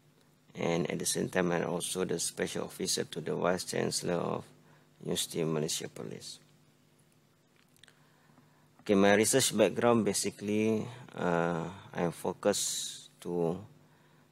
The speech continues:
Mahalanobis Taguchi system, statistical pattern recognition, Taguchi method, applied intelligence, operational research, and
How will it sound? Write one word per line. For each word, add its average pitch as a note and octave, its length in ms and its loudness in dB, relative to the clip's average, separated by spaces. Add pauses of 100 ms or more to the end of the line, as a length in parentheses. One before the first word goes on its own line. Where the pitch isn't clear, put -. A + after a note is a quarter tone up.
(280)
Mahalanobis F#2 960 4
Taguchi E2+ 400 -4
system, C3+ 680 -6 (1040)
statistical - 1000 2
pattern F2+ 420 2
recognition, F2+ 800 -4 (800)
Taguchi F#2 480 0
method, F#2+ 400 2 (880)
applied F#2 400 4
intelligence, G2+ 880 0 (800)
operational F#2 800 2
research, - 560 -2
and F2+ 400 2